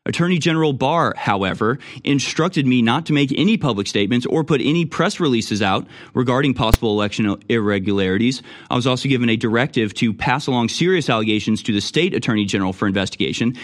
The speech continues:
the same, the same, uh, state attorney general who'd already declared that you could not win." So they already decided, without ever looking at the evidence, that they weren't going to investigate this and that it was invalid for some reason, right?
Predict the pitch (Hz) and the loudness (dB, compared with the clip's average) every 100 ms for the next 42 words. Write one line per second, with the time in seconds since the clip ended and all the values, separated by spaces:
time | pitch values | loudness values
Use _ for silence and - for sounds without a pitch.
0 | - - 113 156 175 170 - 131 127 - | -12 -6 -2 0 2 0 -4 -2 -2 0
1 | 170 190 156 117 - _ - - 127 - | 0 2 2 0 -4 _ -8 0 0 0
2 | 98 123 113 104 104 113 123 - - 131 | -2 0 0 0 0 0 -2 -8 -4 -2
3 | 117 127 135 131 131 - 202 139 120 113 | 0 0 2 0 -2 0 2 2 0 -4
4 | - - 131 127 - 123 123 98 120 113 | -6 0 2 2 0 0 2 2 2 0
5 | - - - 110 113 110 90 - 113 110 | -2 -8 -6 -2 0 0 -4 -2 0 0
6 | 98 - _ - 85 92 92 - _ 139 | -2 -6 _ -8 -4 -2 -4 -8 _ -2
7 | 196 185 135 117 107 107 104 - 95 - | 0 2 0 0 0 0 -2 -2 -6 -6
8 | - - 113 107 127 117 113 110 107 101 | -16 -6 -2 0 0 0 0 0 0 -2
9 | - 104 95 101 98 - - - 104 101 | -2 -2 -2 -2 -4 -8 -18 -6 -2 0
10 | 90 - _ - - 123 110 107 113 98 | -2 -8 _ -6 -2 0 0 0 2 0
11 | 98 160 147 156 123 117 95 92 92 104 | -2 -2 0 0 2 0 0 -2 -2 -2
12 | 101 | -2